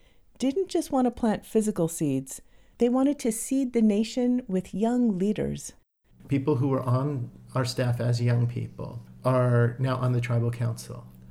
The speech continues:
Speaker 2: are now teachers. The head of the tribe's youth services division is a former youth intern at toca.
Speaker 1: And then there's Jennifer Wan.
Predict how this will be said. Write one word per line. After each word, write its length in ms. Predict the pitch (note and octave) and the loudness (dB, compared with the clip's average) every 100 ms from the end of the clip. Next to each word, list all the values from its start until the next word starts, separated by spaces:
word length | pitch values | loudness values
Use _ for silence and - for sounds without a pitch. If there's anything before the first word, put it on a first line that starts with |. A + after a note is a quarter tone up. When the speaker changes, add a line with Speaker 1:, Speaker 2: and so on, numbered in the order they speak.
| - - | -20 -6
Speaker 2:
are 140 | C3 B2+ | -2 0
now 240 | B2+ A#2+ | 0 -2
teachers. 760 | A#2+ - D#3+ D#3+ - D3+ D3 B2 - - - - | -4 -2 0 0 0 0 -2 -6 -16 -20 -20 -4
The 100 | C3 | -2
head 500 | A#2 D3 D3 C#3+ - | 0 2 2 0 -2
of 240 | C#3 B2+ - | -2 -2 -2
the 100 | B2 | -4
tribe's 760 | - C3 B2 B2 A#2+ A#2+ - | -2 -2 0 0 0 -2 -2
youth 160 | C3+ C#3 | 0 0
services 540 | - D#3 C3+ - A#2 | 2 2 2 -2 -4
division 580 | - A2+ A2+ A2 - G2+ - - - - - | -4 -6 -4 -6 -10 -16 -18 -20 -20 -10 -2
is 120 | A#2+ | 0
a 60 | |
former 600 | A#2+ - C3+ C3 C3 B2+ B2 | 0 -2 0 2 2 0 0
youth 300 | B2 B2+ A#2+ | 2 2 2
intern 480 | B2 A#2+ A#2+ A#2+ A#2+ | 0 0 2 2 2
at 180 | A#2 A#2+ | 0 0
toca. 440 | - A#2 A2+ A2+ - _ _ _ _ _ _ _ | 2 2 2 -4 -6 _ _ _ _ _ _ _
Speaker 1:
And 140 | C4+ C4+ | 6 6
then 120 | C4+ | 6
there's 280 | B3+ B3+ B3 | 6 4 2
Jennifer 400 | A#3 A3 - F#3 | 4 4 4 0
Wan. 500 | G#3 B3+ D#3+ - | 2 2 0 -2